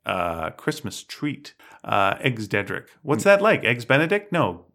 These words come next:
Speaker 1: go to hell. It's not like that at all. No, shut up.
Speaker 2: I think it's better than it.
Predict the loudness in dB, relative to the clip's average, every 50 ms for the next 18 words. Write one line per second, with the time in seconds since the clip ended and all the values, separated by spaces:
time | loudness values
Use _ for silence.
0 | _ 0 0 2 2 4 2 2 2 2 -2 -6 -10 -8 -4 0 2 4 4 2
1 | 2 -2 -4 -2 0 2 2 2 2 0 -2 -2 -4 -6 -8 -10 _ _ _ _
2 | _ _ 0 4 6 6 6 4 2 0 -2 0 2 2 2 2 -2 -2 0 2
3 | 4 4 4 6 6 6 6 6 4 2 0 -4 -6 -8 -12